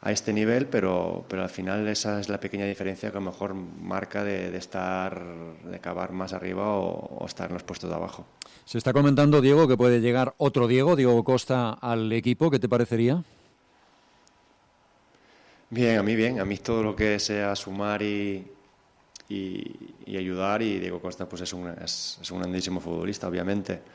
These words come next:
Speaker 1: Y ya te digo, yo creo que aquí venga el que venga va a encajar porque el grupo es fantástico y, y es un grupo muy sano y muy trabajador y muy humilde y al final,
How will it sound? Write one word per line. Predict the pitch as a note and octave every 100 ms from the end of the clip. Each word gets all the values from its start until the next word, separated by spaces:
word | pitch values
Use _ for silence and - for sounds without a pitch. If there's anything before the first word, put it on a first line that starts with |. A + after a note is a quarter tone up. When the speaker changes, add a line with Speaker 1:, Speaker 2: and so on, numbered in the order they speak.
| - - - - - _ - _ -
Speaker 1:
Y | G1+ G1+ - G1+
ya | G2
te | F2
digo, | F2 F#2 F#2+ F2+
yo | E2+
creo | F2 F2
que |
aquí | F2+ F2 F#2 F#2 F#2 F2+ E2+ -
venga | G2 G#2 G#2+
el | G2+
que | G#2
venga | G#2+ G#2
va | G2+
a |
encajar | G2+ G2 - A2
porque | A2 G2+ F#2
el |
grupo | F2+ F#2+ F2+ F#2
es | F#2 F2+
fantástico | - F2+ E2 G2 - G#2 A2 G#2+
y, | G2 F2+ E2+ E2+ D#2+ - - -
y | - - - - F#2+
es | -
un | F2
grupo | F2 E2+
muy | F2 F2
sano | - F#2 F#2
y |
muy | F2
trabajador | F2 F2 F2 F2 E2+ F2 F2
y |
muy | F2 F2+
humilde | F2 F#2 F#2 F#2+ F#2+
y | F2
al | E2
final, | - E2 E2